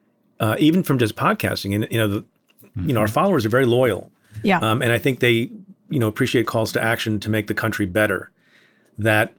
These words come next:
Speaker 1: um, you know, we grew a business, and I want to <laughs> make, I want to make it successful. And Jim Bankoff thought it was worth,
Speaker 3: Yeah.
Speaker 1: you know, and Marty Moe thought it was worth doing.
Speaker 3: Yeah.
Speaker 1: And so for
Speaker 3: Would
Speaker 1: right
Speaker 3: you
Speaker 1: now,
Speaker 3: go
Speaker 1: my
Speaker 3: back,
Speaker 1: focus on this.
Speaker 3: would you go back to prosecuting? I mean, look,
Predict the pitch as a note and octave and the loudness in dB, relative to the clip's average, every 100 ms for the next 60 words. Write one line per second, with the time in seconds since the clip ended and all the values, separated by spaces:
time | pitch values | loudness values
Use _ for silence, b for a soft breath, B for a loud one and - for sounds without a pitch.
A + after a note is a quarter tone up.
0 | _ _ _ _ _ _ _ - G#2+ G#2+ | _ _ _ _ _ _ _ -4 0 0
1 | C3 F3+ B2+ B2+ D3 F#3 F3+ D#4 F#3 - | 0 2 2 4 6 6 6 4 2 0
2 | B2 C3+ D3+ - - G3 - - A2+ - | 2 4 4 2 0 -2 -2 -2 -4 -2
3 | - G3 - F3 - F3 - G3 - B2 | -2 0 0 0 2 0 2 0 2 -2
4 | C#3 b b b b b b _ _ - | -4 b b b b b b _ _ -2
5 | A#2+ A2 B2+ A#2+ B2 B2+ A#2 A#2+ A2+ G#2+ | 0 2 2 2 0 0 0 2 2 0
6 | G#2 G#2+ G#2 - _ _ - C#3+ G#2+ A2 | 0 0 -2 -8 _ _ 0 2 2 2
7 | A2 G#2+ A2+ A2+ A2 G#2 G#2 G2 G#2+ - | 2 2 2 0 0 0 0 0 -2 -4
8 | - D#3+ F3+ G2 G2+ b - D#3+ E3+ - | -2 0 2 0 -4 b -6 -6 -6 -4
9 | A#2 B2+ A#2 A2+ B2+ D3 C#3 C3+ A#2+ B2 | 0 0 4 4 6 6 6 6 6 4
10 | A#2+ A2 G2 - B3 B3 A#3+ B3 C4 C4 | 2 0 -2 0 2 2 4 4 4 2
11 | D4 B3+ C4+ D#4+ C4 D4 D#4 - - G3+ | -2 0 0 -2 -4 -2 -4 -8 -2 0
12 | A3 B3 B3 | 2 2 0